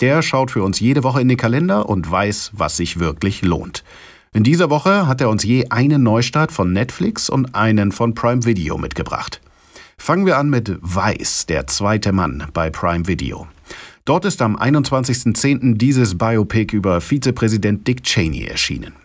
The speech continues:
Es wurde vom The Big Short-Regisseur Adam McKay in gewohnt ironischer Form umgesetzt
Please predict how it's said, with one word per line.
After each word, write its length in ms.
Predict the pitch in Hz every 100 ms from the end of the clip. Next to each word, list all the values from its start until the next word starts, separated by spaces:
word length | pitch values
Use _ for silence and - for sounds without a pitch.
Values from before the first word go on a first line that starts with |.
| _ -
Es 160 | - 143
wurde 180 | 156
vom 400 | 170 107 101 92
The 80 | 85
Big 260 | 80 120 -
Short-Regisseur 1040 | - 127 127 123 110 95 98 - 107 101 -
Adam 300 | 120 120 110
McKay 500 | 110 - 117 87 76
in 160 | 85
gewohnt 480 | 92 92 120 123 - -
ironischer 680 | 117 107 117 113 101 110
Form 300 | 101 131 139
umgesetzt 520 | 123 117 110 113 -